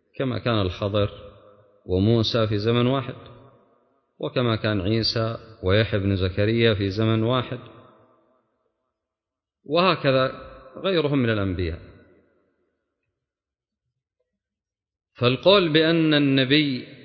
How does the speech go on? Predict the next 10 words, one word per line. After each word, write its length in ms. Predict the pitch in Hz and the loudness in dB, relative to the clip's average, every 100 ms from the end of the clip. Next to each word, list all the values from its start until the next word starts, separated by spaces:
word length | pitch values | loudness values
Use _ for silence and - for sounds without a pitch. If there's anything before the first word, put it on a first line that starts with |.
| - | -6
الذي 440 | 113 120 127 131 127 | -2 2 2 4 2
هو 140 | 127 | 2
موجود 320 | 123 123 123 | 2 0 2
يؤخذ 340 | 127 156 147 135 | 0 0 0 2
عليه 200 | 127 135 | 2 2
الميثاق 440 | 127 123 135 117 | 2 0 -2 -2
أن 180 | 120 123 | 0 4
يؤمن 540 | 135 170 156 143 131 | 4 4 4 4 4
بالذي 440 | 120 131 123 117 113 | 2 2 2 2 2
بعده 420 | 123 110 104 110 | 2 2 2 0